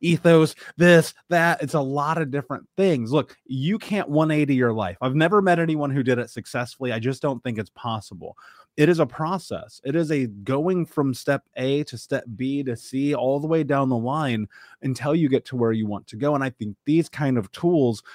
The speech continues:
and, and I'm, I may be wrong, Jeff, but I think that these kind of tools,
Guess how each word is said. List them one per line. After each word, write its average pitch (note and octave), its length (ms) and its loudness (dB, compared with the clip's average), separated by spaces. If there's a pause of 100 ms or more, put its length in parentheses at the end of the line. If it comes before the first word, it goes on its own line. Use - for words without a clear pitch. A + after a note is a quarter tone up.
(640)
and, E3+ 220 2
and E3+ 140 6
I'm, F#3 260 4
I D#3+ 100 4
may G3 160 2
be A#3 160 -2
wrong, F3+ 340 2
Jeff, C#3+ 200 -2
but C#3+ 100 4
I C#3 60 8
think G3 280 -2
that - 180 -4
these E3+ 240 2
kind D#3+ 280 -6
of C#3 140 -4
tools, F3 480 -4